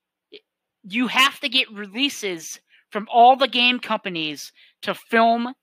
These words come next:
their games." 'Cause I guess he's really, really, really concerned about copyright. And we literally told him, "People stream, people play, do playthroughs of games on Twi-, on YouTube all the time.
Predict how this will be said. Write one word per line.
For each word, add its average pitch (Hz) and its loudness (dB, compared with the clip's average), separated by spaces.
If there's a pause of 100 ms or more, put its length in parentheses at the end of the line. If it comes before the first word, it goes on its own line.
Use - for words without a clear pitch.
(180)
their 190 2
games." 156 -4 (1700)
'Cause 175 -4
I 185 2
guess 190 0
he's 185 -4 (300)
really, 185 -2
really, 175 -4
really 165 -4
concerned 156 -6
about 151 -4
copyright. 143 -2 (960)
And 196 0
we 277 4
literally 269 0
told 262 2
him, 185 0 (1400)
"People 403 2
stream, 381 -2 (180)
people 370 0
play, 359 2 (320)
do 339 2
playthroughs 339 -2
of 269 -2
games 311 2
on 285 2
Twi-, - -8
on 269 2
YouTube 302 -2
all 262 4
the 269 -2
time. 220 0